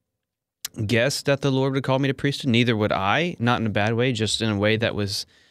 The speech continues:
uh, a wonderful surprise, a wonderful surprise. And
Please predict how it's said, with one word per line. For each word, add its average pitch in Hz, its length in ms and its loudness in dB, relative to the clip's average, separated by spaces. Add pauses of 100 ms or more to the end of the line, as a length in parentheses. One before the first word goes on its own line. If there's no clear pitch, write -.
(220)
uh, 113 140 2
a 110 80 2
wonderful 113 540 2
surprise, 107 720 0
a 110 80 -4
wonderful 107 360 -6
surprise. 101 520 -2
And 110 380 -2